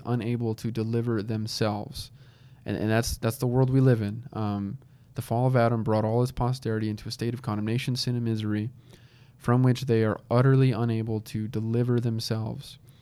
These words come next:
Five, from the mass of fallen men,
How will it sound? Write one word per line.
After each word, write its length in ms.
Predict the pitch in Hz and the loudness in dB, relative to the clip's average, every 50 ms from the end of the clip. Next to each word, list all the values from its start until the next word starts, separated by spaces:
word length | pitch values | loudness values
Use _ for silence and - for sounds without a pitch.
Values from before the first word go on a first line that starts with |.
| - - - - - - - | -18 -18 -18 -20 -20 -20 -6
Five, 400 | - - 123 117 113 110 104 - | -2 2 4 4 4 2 2 0
from 160 | - 110 107 | -2 -2 0
the 60 | 107 | 0
mass 540 | 107 107 110 113 120 131 135 151 151 - - | 0 2 2 2 2 2 2 2 0 -2 -6
of 120 | - 131 | -6 -8
fallen 460 | 131 - 127 120 123 127 135 135 127 | -6 -4 -2 0 2 2 4 4 4
men, 400 | 120 110 107 107 104 104 107 123 | 2 2 2 0 0 -2 -4 -6